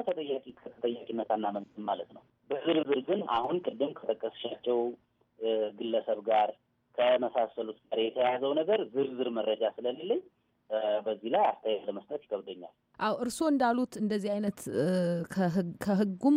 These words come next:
Speaker 2: ከህገ መንግስቱም ጋር የሚጋጭ ተግባር የፈጸሙ ሰዎች በህግ መጠየቃቸውን፣ እ፣ እኛም ያነጋገርናቸው ሰዎች፣ እ፣ ሌሎችም በህግ መጠየቅ አለባቸው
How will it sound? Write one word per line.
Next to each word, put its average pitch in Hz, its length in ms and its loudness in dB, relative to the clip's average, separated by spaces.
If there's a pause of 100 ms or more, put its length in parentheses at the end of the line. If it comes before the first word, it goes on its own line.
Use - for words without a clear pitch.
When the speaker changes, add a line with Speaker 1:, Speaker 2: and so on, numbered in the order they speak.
Speaker 2:
ከህገ 202 400 2
መንግስቱም 180 460 0
ጋር 170 200 2
የሚጋጭ 190 720 2
ተግባር 175 400 -2 (460)
የፈጸሙ 180 520 2
ሰዎች 180 420 0
በህግ 180 320 2 (320)
መጠየቃቸውን፣ 180 800 0 (500)
እ፣ 156 100 -2 (320)
እኛም 202 320 4
ያነጋገርናቸው 170 760 0
ሰዎች፣ 196 360 -2 (140)
እ፣ - 140 0 (360)
ሌሎችም 190 500 2 (260)
በህግ 196 400 0
መጠየቅ 170 380 -2
አለባቸው 165 640 -2